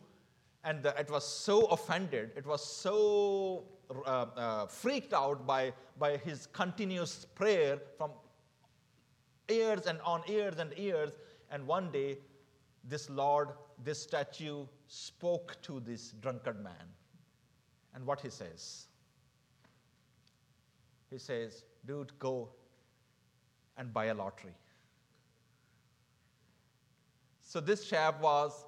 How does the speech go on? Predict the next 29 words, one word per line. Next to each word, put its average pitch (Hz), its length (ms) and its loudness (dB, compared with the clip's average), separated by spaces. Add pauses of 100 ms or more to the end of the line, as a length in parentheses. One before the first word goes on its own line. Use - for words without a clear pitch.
(120)
asking 190 560 4
for 175 160 2
a 147 60 4
lottery 139 440 2
without 165 600 4
having 170 320 -2
a - 20 4
lottery 175 240 2
ticket. 220 320 -4 (1200)
And 175 140 -2
he 180 80 0
was 175 280 2 (300)
praying 214 380 2
and 160 180 0
begging 190 400 0
and 156 160 -4
begging 180 240 -2
and 170 80 -4
asking 175 380 -4
to, 165 80 -10
"Please 226 280 -4
give 170 200 -6
me 160 100 -6
a 147 60 -4
lottery, 147 360 -2
give 127 200 -8
me 127 80 -8
a 123 60 -6
lottery." 117 500 -6